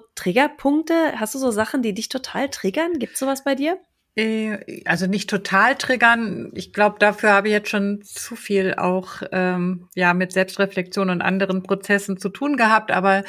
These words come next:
Speaker 2: wo ich merke, da piekt mich was, ich kann zum Beispiel nicht gut mit Unpünktlichkeit. Also da, da werd, da werd ich schon ein bisschen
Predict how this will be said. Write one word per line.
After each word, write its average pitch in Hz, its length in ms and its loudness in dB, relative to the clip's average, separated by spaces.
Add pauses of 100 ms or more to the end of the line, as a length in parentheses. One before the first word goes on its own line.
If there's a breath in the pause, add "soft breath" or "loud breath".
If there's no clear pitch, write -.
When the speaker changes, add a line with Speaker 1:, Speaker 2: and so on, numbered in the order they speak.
(320 loud breath)
Speaker 2:
wo 202 60 4
ich 202 140 0
merke, 208 440 4
da 196 120 6
piekt 277 320 -4
mich 254 140 -6
was, 226 160 4
ich - 180 -8
kann 208 200 -4
zum 214 100 -4
Beispiel 202 160 -2
nicht 233 220 -6
gut 220 160 -4
mit 185 120 -4
Unpünktlichkeit. 160 1000 -6 (220)
Also 190 280 -6
da, 202 560 0 (1040)
da 185 240 -4
werd, 190 180 -6
da 202 240 -8 (320)
werd 403 140 0
ich 359 80 -6
schon 339 160 0
ein 339 160 -4
bisschen 285 640 -4